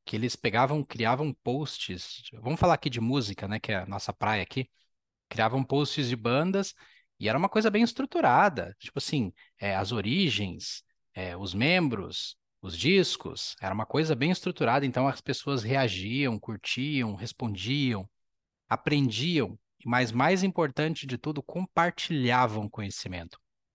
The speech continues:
Compartilhavam, ensinavam e aprendiam. Então, acho que aí foi quando eu comecei a me interessar por esse tipo de coisa. Então, quando eu comecei a poder ouvir aquilo que eu lia,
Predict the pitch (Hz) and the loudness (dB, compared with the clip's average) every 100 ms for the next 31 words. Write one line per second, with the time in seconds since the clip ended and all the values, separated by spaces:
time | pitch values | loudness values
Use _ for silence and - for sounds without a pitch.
0 | _ - _ - 110 120 - 110 107 151 | _ -20 _ -10 0 0 0 0 4 6
1 | 185 196 160 - 135 131 185 196 214 175 | 6 4 0 -4 2 4 6 4 2 0
2 | 170 165 170 143 110 101 90 _ _ _ | -2 -2 -4 -4 -4 -4 -6 _ _ _
3 | _ _ _ _ - 117 120 127 127 - | _ _ _ _ -8 -2 4 4 4 0
4 | 135 123 135 180 175 - 156 160 156 - | 0 2 2 0 -2 -4 -2 0 0 0
5 | 156 139 - 143 151 143 147 - 139 147 | 0 0 0 0 0 0 0 2 0 0
6 | 139 - - 175 147 127 123 139 160 165 | -4 -6 -12 -6 -2 0 0 -2 0 0
7 | 160 165 156 - 202 208 - 165 156 160 | 0 0 -2 0 0 0 0 2 2 2
8 | 190 143 120 131 202 262 190 _ _ _ | 0 -4 -6 -2 2 2 2 _ _ _
9 | _ _ - - - 139 - 131 117 117 | _ _ -8 -6 -2 -2 0 0 0 0
10 | 165 233 180 117 | 2 4 2 0